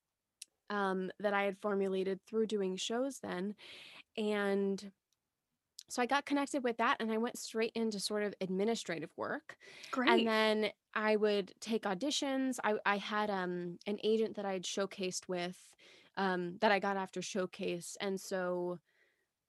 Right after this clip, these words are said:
Speaker 1: I would just kinda go to my appointments in between. I booked, like, shows here and there, but this is sort of <laughs> an interesting segue in that sometimes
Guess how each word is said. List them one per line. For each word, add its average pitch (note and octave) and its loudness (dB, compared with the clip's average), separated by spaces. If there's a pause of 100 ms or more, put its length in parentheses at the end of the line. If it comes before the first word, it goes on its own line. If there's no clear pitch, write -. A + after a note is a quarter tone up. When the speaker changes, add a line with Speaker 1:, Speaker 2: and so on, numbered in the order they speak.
(260)
Speaker 1:
I G3 4
would F#3+ 2
just - -6
kinda G3 0
go G#3 2
to G#3+ 0
my G#3 0
appointments D4 -2
in A#3+ 0
between. B3+ 0
I G#3 0
booked, G#3 -2
like, G3 -4
shows A#3+ 0
here G#3+ -2
and G3+ 0
there, F#3 -2
but A3+ -4
this B3 -4
is C#4+ -6
sort B3+ -4
of G#3+ -2 (440)
<laughs> F#3+ -6 (240)
an A3 0
interesting F#3+ -2 (420)
segue G3+ 2
in G#3 0
that G3 2 (1160)
sometimes A3+ 0